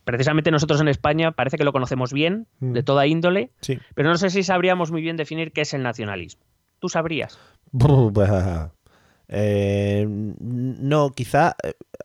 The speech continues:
Speaker 2: si hablamos un poco del tema de los derechos, puede ser el anteponer los derechos de la nación a incluso los derechos individuales, como dice esta muchacha.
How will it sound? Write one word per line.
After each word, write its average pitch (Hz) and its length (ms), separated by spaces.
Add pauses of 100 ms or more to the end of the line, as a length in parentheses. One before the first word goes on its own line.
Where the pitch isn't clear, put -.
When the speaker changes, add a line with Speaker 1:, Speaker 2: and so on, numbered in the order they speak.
(120)
Speaker 2:
si 127 220
hablamos 139 340
un 160 60
poco 156 200
del 147 120
tema 143 160
de 143 60
los 139 100
derechos, 143 320
puede 139 220
ser 143 320
el 127 100
anteponer 123 640
los 117 280
derechos 117 360
de 117 80
la 117 80
nación 123 560
a 113 320
incluso 113 320
los 117 120
derechos 117 260
individuales, 117 500
como 117 180
dice 113 120
esta 120 140
muchacha. 120 480